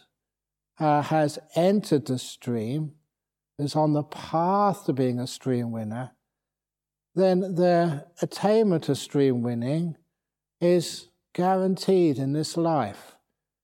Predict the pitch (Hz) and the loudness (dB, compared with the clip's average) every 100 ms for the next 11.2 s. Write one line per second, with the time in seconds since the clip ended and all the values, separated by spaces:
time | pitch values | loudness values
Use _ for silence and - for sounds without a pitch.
0 | _ _ _ - 143 139 143 - - 190 | _ _ _ 0 2 2 -2 -6 -2 0
1 | 202 - 165 165 170 175 170 156 143 143 | 0 -2 -2 0 0 -2 -4 -4 -2 -2
2 | 156 147 156 147 131 127 135 135 180 175 | 0 2 2 2 0 0 -2 0 0 0
3 | 160 143 139 139 143 151 - 127 127 123 | -2 0 -2 0 0 0 0 0 0 0
4 | 135 151 - - - _ _ _ _ _ | -2 -4 -10 -20 -20 _ _ _ _ _
5 | _ 160 160 165 160 151 160 147 123 120 | _ 0 4 4 4 4 4 4 0 -6
6 | - 156 156 147 - 135 131 135 - _ | -2 0 2 0 0 2 2 -2 -12 _
7 | _ _ _ _ 139 139 135 120 _ - | _ _ _ _ -2 0 -2 -8 _ -6
8 | 147 139 151 143 143 160 151 - - - | -6 -2 -2 0 2 2 2 -2 -12 -16
9 | - _ _ _ 135 135 135 131 - - | -18 _ _ _ 0 0 -2 -8 -10 -16
10 | - - 131 143 139 139 127 139 143 127 | -12 -4 -2 0 0 0 -2 0 0 -2
11 | 110 | -4